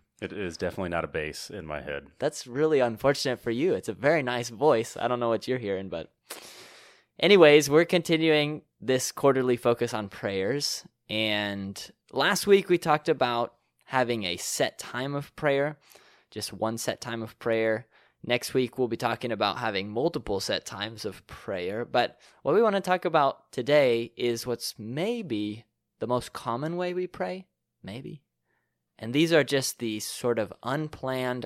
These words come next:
Speaker 2: on-the-go prayers that we offer up in the moment when we're driving, when we're working, when we're with family.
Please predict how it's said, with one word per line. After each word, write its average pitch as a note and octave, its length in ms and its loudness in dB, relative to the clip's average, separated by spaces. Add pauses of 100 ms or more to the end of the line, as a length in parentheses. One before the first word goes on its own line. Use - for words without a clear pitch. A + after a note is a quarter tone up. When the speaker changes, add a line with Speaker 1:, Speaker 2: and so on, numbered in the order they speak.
Speaker 2:
on-the-go A2+ 680 -2
prayers G2+ 600 -4
that F#2+ 140 -2
we G#2 120 -4
offer A2 360 -4
up G#2 220 -4
in A2+ 140 -8
the G2+ 40 -8
moment F#2+ 460 -8 (540)
when F#2+ 160 -10
we're F2+ 80 -8
driving, G#2 680 0
when F2+ 160 -6
we're F2 140 -10
working, A2 480 -4
when F#2+ 180 -10
we're F#2 200 -6 (260)
with G#2 160 -6
family. G#2+ 600 -4